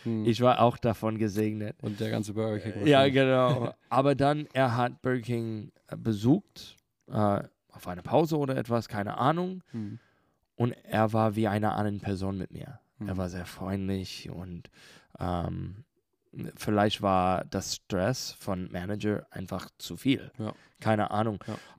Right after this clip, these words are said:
Speaker 2: Aber ich hab gemerkt, wenn ich ihm liebe und nicht gegen ihn komme,
Speaker 1: Hm.
Speaker 2: aber für ihn beten,
Speaker 1: Ja.
Speaker 2: ähm, Gott kann viele, viel damit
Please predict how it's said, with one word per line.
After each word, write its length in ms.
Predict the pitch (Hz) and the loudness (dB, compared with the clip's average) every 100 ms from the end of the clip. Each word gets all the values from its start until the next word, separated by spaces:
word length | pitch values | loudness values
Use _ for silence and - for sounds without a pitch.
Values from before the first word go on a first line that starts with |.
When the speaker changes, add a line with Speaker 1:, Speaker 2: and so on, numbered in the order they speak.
| _ | _
Speaker 2:
Aber 540 | - 117 117 117 113 - _ - | 2 4 6 6 4 2 _ -10
ich 140 | 117 | -2
hab 160 | 123 - | -2 0
gemerkt, 640 | 117 117 131 139 - - _ | 0 2 2 0 -10 -20 _
wenn 420 | 104 107 120 135 127 | -6 2 4 2 -4
ich 320 | - 127 - - | -2 -2 -2 -8
ihm 200 | 120 104 | -6 -4
liebe 460 | 101 120 131 156 208 _ _ _ _ _ _ _ _ _ _ | 0 2 2 0 -4 _ _ _ _ _ _ _ _ _ _
und 200 | - 113 117 | -4 -2 2
nicht 340 | 120 - 127 | 0 0 0
gegen 300 | 117 131 165 | 4 4 4
ihn 200 | 156 151 | 0 -2
komme, 360 | 143 143 175 208 _ | -2 -4 -4 -10 _
Speaker 1:
Hm. 260 | 117 107 98 | -14 -12 -4
Speaker 2:
aber 200 | 104 104 | -2 -2
für 140 | 98 120 | -2 -2
ihn 240 | 107 101 | -2 0
beten, 480 | 98 110 151 175 190 | 0 0 -2 -6 -6
Speaker 1:
Ja. 140 | 107 - - - - - _ _ | -8 -8 -14 -20 -20 -20 _ _
Speaker 2:
ähm, 720 | 110 107 107 107 104 104 113 - _ _ _ _ _ - | 0 2 4 2 -2 -4 -8 -16 _ _ _ _ _ -6
Gott 220 | 107 110 | -2 -2
kann 260 | 135 120 113 | 0 -2 -2
viele, 540 | - 110 110 107 - - | 0 2 2 0 -2 -12
viel 360 | - - 117 110 | -10 0 2 2
damit 380 | 98 82 95 | -2 -4 -6